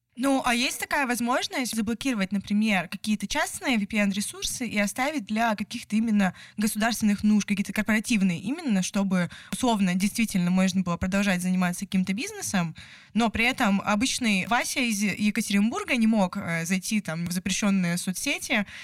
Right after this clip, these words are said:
и там почитать какие-нибудь, э, нежелательные сми и заблокированные территории страны?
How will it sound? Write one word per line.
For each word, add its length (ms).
и 500
там 180
почитать 400
какие-нибудь, 600
э, 220
нежелательные 920
сми 540
и 180
заблокированные 520
территории 400
страны? 440